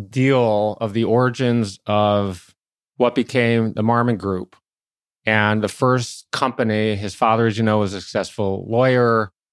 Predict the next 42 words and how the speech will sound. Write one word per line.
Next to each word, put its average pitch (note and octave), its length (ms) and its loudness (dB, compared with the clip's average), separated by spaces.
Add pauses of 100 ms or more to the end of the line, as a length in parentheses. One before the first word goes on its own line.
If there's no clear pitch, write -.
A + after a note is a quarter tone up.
And G#2 160 -2
then G#2 140 0
he G#2+ 100 2
started G#2 320 0
buying F#2+ 200 0
companies. A2 440 -2
The G2 60 -4
first B2 260 -2
company A2 280 -2
they G#2 80 2
bought G#2+ 320 0
was G2+ 200 -2
a, F2+ 280 0
a F2+ 120 -2
paint C3+ 360 -2
company G#2 500 -2
for - 180 -8
six - 400 -4
million G#2+ 560 0 (420)
dollars. A2+ 440 2
And G2+ 120 -2
for - 140 -4
me C3+ 160 2
to C#3 80 0
meet B2 220 0
these B2 180 -6
people, B2+ 640 -2 (520)
it A2 120 -6
made A2+ 160 0
a G#2+ 40 0
huge A#2 600 -2
impact A2+ 520 0
on G2+ 140 -2
me. G#2 100 -2
And G2+ 140 -2
I, G2+ 200 -2 (100)
I G#2 120 2
love, A2 600 0 (560)
love B2 320 2
learning A#2 760 0
from G#2 300 -4
people G#2 760 -4